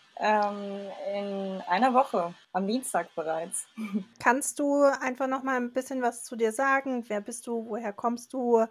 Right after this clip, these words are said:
Speaker 2: Ist ja immer so diese Standard-P-P-P-Facts, die man mal abklärt am Anfang. In welchem P P P warst du? Das wissen wir jetzt. Vierzigstes P P P. Wohin kommst du? Woher, also genau, wo wohnst du? Wohin kommst du?
Speaker 1: Ja, ich bin die Pia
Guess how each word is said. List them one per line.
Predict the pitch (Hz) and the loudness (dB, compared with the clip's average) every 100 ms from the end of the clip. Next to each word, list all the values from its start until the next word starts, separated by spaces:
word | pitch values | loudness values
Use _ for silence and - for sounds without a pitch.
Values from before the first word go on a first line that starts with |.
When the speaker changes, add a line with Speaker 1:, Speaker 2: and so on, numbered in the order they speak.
| - - - - - | -4 -20 -20 -14 -2
Speaker 2:
Ist | - | 2
ja | 233 | 6
immer | 233 226 | 6 6
so | 240 | 4
diese | 220 220 226 | 2 2 2
Standard-P-P-P-Facts, | - 226 254 240 226 247 247 226 - 254 254 - 247 240 - - | 2 2 6 6 4 -2 -4 -6 -4 -4 -4 0 -2 -2 -8 -8
die | 226 | -2
man | 226 220 | 0 2
mal | 208 208 214 | 2 0 0
abklärt | 208 - - 220 208 | -4 -6 -4 -2 0
am | 208 220 | -2 -4
Anfang. | 233 214 214 208 208 214 208 220 _ | -2 -4 -2 -4 -2 0 -2 -4 _
In | 240 208 | -2 0
welchem | 208 220 | 0 -2
P | 240 | -4
P | 240 | -6
P | 240 240 220 | -4 -2 4
warst | 220 247 - | 4 4 0
du? | 247 | -8
Das | 202 - | -8 -4
wissen | 214 240 | -6 -4
wir | 233 | -4
jetzt. | 208 202 - | -4 -6 -2
Vierzigstes | 247 240 262 240 - | -2 -2 -4 -4 -4
P | 240 | -2
P | 233 | 0
P. | 220 240 226 220 | 0 2 2 2
Wohin | 226 233 220 - | 0 0 -2 -2
kommst | - 233 233 | -2 -2 -4
du? | 233 | -8
Woher, | 233 214 220 - | -4 -4 -4 -4
also | 214 202 - - | -4 -4 -8 -8
genau, | 202 185 | -6 -6
wo | 220 226 | -4 0
wohnst | 285 294 254 | 0 0 0
du? | 233 226 | 0 0
Wohin | 214 226 208 | -2 0 0
kommst | - 214 - - | 0 -2 -2 -4
du? | 208 202 - - | -2 -2 -2 4
Speaker 1:
Ja, | 208 | 6
ich | 190 233 - | 6 2 -2
bin | - 233 | 2 2
die | 190 202 | 0 -4
Pia | - 233 262 | 0 4 6